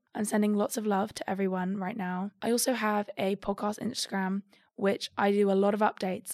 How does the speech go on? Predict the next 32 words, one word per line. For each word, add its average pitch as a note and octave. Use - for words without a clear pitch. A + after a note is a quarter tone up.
I G#3
do G3
a -
lot F#3+
of G3
posts. -
I F#3+
go G3
into F#3+
more F#3+
detail G3+
about G3+
things. F#3+
It's -
a -
great G#3+
little -
community F#3+
we're F#3
building F3+
there. F3+
So F#3
that G3
is G3
just -
called G3
Inside F#3+
Anna's F#3
Mind F#3
Podcast. F#3+
And F#3+
yeah, A3